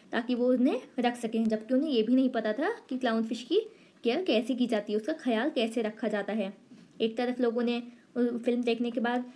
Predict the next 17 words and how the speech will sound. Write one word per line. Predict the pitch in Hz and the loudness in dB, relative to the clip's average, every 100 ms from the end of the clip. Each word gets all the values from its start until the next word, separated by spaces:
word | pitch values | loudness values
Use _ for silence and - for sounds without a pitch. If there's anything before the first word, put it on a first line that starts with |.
| - | -4
जिन | 226 | -2
लोगों | 233 233 247 | 0 0 0
के | 269 | 0
पास | - 254 | -2 0
clownfish | 247 233 240 254 339 | 0 0 0 -2 0
थी, | 302 | -2
उन | - - 226 | -4 -4 2
लोगों | 214 220 | 4 4
ने | 226 | 2
फा-, | 233 233 | 0 -4
fish | 226 240 | -2 -2
को | - | -2
छोड़ | - 269 294 | 2 2 4
दिया, | 339 349 320 - _ _ _ _ - - | 2 2 -4 -16 _ _ _ _ -20 -4
और | 226 | -2
दूसरी | 226 226 254 | 0 -2 -4
तरफ | 247 415 - | -2 -2 -4